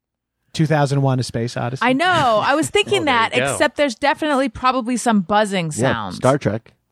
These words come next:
Speaker 2: Don't you think there's buzzings?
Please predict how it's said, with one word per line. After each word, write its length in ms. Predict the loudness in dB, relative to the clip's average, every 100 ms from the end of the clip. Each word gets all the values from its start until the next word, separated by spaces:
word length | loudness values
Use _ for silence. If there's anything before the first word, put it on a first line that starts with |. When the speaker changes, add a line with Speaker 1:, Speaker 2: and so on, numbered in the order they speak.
| _ _ _ _ _ _ _ _ _
Speaker 2:
Don't 120 | 2
you 60 | 2
think 140 | 4
there's 160 | 2 0 -6 _
buzzings? 760 | 2 2 2 2 2 0 -2